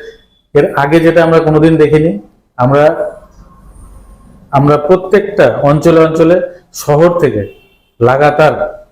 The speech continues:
মানে একদম টিম করে করে প্রত্যেকটা অঞ্চলের দায়িত্ব আমাদের শহরের লোকের উপরে দেওয়া ছিল অবজারভার হিসেবে।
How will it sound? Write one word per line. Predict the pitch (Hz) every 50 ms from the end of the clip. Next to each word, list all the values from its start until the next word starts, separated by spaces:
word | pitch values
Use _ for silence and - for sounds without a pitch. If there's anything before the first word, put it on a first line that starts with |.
| _ _ _ -
মানে | 123 131 135
একদম | 139 135 139 156 160
টিম | - - - 165 170 175 170 170
করে | 170 165 165 160
করে | 165 165 165 170
প্রত্যেকটা | 165 160 151 - - 175 170 170 - 175
অঞ্চলের | 151 147 147 147 160 156 160 151 127
দায়িত্ব | 135 135 135 135 135 - 147
আমাদের | 143 143 143 151
শহরের | - - 139 127 135 143 156 151
লোকের | 151 156 151 147 147
উপরে | 147 143 143 139 127
দেওয়া | 123 120 123 120
ছিল | - 147 143
অবজারভার | 143 127 120 117 127 131 127 131 131
হিসেবে। | 131 131 147 143 139 147 151